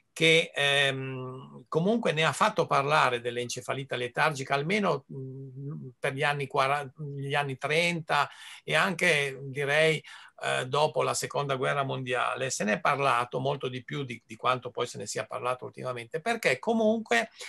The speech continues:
i reparti neurologici e molti cronicari erano pieni di questi ammalati. Poi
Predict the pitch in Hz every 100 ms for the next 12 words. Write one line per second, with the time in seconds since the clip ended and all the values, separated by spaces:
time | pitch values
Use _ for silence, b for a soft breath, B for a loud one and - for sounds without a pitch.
0 | B - 175 208 208 180 147 127 - 123
1 | 120 127 135 180 165 127 127 120 120 123
2 | - 175 208 B B B _ - 151 175
3 | 165 143 170 196 - 131 143 147 131 135
4 | 117 117 123 156 - 190 180 170 175 196
5 | 208 226 226 196 160 131 - 139 120 107
6 | 98 - _ _ _ _ _ _ _ -
7 | B B B B - 269 247 156